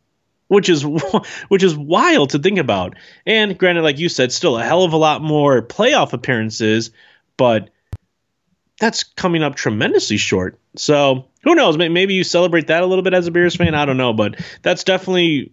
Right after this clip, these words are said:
what I was, what I was kind of, you know, what was going through my mind and I was, as I was watching the game as a Bears fan.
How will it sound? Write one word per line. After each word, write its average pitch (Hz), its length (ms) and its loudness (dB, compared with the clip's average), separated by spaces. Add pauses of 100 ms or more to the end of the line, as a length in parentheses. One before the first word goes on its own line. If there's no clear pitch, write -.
what 135 260 0
I 131 120 0
was, 117 380 -2
what 131 160 -6
I 131 120 0
was 123 180 -6
kind 123 200 -4
of, 101 300 -8 (180)
you 135 80 -8
know, 117 80 -2
what 120 120 0
was 120 120 -2
going 127 220 2
through 123 120 0
my 120 120 0
mind 110 300 -2
and 107 100 0
I 107 60 2
was, 113 140 2
as 113 160 -2
I 113 100 2
was 110 120 0
watching 104 300 0
the 104 60 -2
game 107 220 2
as 104 100 -2
a 101 40 -2
Bears 104 280 0
fan. 110 320 0